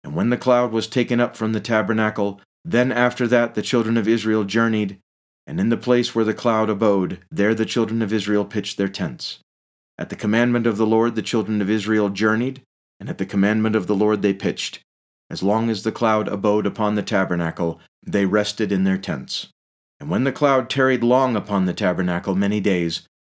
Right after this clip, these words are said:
then the children of Israel kept the charge of the Lord, and journeyed not. And so it was, when the cloud was a few days upon the tabernacle,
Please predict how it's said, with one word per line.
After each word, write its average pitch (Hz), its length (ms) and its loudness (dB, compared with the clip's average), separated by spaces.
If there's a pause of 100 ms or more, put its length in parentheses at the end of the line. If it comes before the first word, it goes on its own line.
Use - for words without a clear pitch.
(260)
then 92 140 0
the 117 80 2
children 117 380 -2
of 107 100 -2
Israel 107 340 0
kept 107 300 -4
the 110 80 -2
charge 101 340 0
of 98 120 -2
the 104 80 0
Lord, 104 400 0 (240)
and 76 180 -8
journeyed 92 380 -2
not. 87 320 -4 (760)
And - 120 -12
so 131 240 2
it 120 100 -2
was, 120 380 2
when 110 140 0
the 110 60 0
cloud 113 380 0
was 98 160 -4
a 98 60 0
few 123 260 0
days 113 320 2
upon 107 320 -2
the 107 80 0
tabernacle, 98 800 0